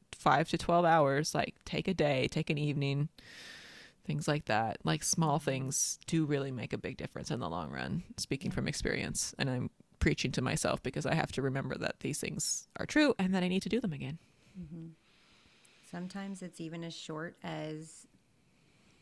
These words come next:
Speaker 2: walking into your closet and shutting the door and putting on some quiet music and just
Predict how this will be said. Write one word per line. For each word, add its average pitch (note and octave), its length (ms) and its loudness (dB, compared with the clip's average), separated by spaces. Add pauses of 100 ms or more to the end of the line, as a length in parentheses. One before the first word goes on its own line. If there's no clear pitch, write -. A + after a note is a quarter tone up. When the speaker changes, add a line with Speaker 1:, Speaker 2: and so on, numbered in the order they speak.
(120)
Speaker 2:
walking D#3+ 460 -6
into E3+ 360 -10
your D#3 200 -8
closet D#3+ 560 -6
and D#3 140 -6
shutting D#3+ 400 -6
the E3 100 -8
door D#3+ 440 -6 (200)
and D3 440 -4 (460)
putting E3+ 340 -4
on E3+ 400 -2
some D3 580 -6
quiet D3+ 520 -8
music D#3+ 480 -6 (260)
and D3+ 220 -6
just - 640 -12